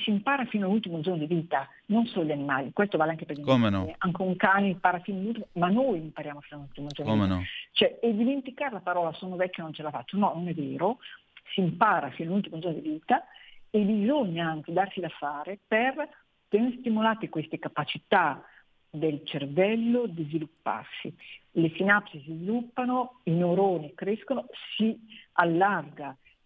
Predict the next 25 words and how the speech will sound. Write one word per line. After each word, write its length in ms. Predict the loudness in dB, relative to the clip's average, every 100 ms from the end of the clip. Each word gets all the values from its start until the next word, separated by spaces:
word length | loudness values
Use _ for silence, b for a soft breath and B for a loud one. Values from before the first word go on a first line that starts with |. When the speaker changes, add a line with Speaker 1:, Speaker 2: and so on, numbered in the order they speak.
| _ -14 -12 -4
Speaker 1:
si 80 | 0
aumenta, 480 | 0 2 2 2 -2
diciamo, 240 | -4 -6
il 60 | -6
potenziale. 560 | -6 -6 -4 0 2
Abbiamo 240 | 4 4 2
tantissima 560 | 0 2 0 0 -2
parte 300 | 2 0 2
del 80 | -4
cervello 460 | -2 2 4 2 0
che 160 | 0 0
non 340 | 2 2 2
utilizziamo, 840 | 0 -4 -4 -8 -10 -10 -8 -12 -14 b _ _
dicono 640 | -20 -6 0 0 0 0
tre 160 | 0 0
quarti, 440 | 2 0 -2 -4
quindi 240 | 0 2 4
andare 220 | 4 4
a 20 |
cercare 440 | 2 -8 -2 -2 0
di 120 | -4
sviluppare 480 | -2 -4 2 2 4
anche 260 | 2 0 -4
quelle 220 | -2 0
aree 300 | 0 -4